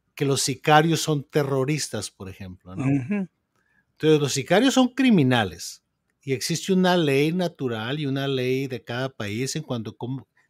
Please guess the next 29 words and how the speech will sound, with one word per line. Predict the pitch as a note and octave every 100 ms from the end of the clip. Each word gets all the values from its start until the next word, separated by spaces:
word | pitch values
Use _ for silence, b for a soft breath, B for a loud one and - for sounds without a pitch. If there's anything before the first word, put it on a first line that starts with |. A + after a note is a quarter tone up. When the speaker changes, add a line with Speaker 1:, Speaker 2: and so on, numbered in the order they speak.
| _
Speaker 1:
deberíamos | B2+ A#2+ A#2 C#3+ F3+ D#3+ A#2+ D#3 D#3 -
de | A#2+
manejar | A2+ A2 G#2+ B2 A#2+ A#2+ b b
las | C#3 C#3+
conductas | - A#2 G#2 G2+ A#2 -
criminales, | - D3 E3 A3 F#3 G2
¿verdad? | F#2+ G#2 D#3 F3 _ _ _
Existen | A#2 A2 - A2+ G#2
cárceles | - F3 F3+ - D#3 C#3 -
y |
juicios, | _ C3+ B2+ A2 A#2
lo | G#2+
que | F2+
tú | F#2 G2+
quieras. | - _ - _ _ _ _ _ _ _ _ _ _ _
Cuando | D3 D3
tú | G3
hablas | A3+ D4+
de | C#4 B3
terrorismo, | - E3+ D3+ D3 E3+ G3 - A#2 A2 B2+ - _ _ _ _ _
estás | B2+ - D#3 F#3+
hablando | G3 F#3 F#3 F#3+
de | F#3 F#3
que | -
la | C#3+ C3+
motivación | C3 C3 C3 - - C#3+ C3 B2 - - E3 E3+ F#3+ G3
de | F#3+
crear | - D#3 D3 D#3
terror | - - C#3 A#2+ D3+ F#3 B2+ A#2+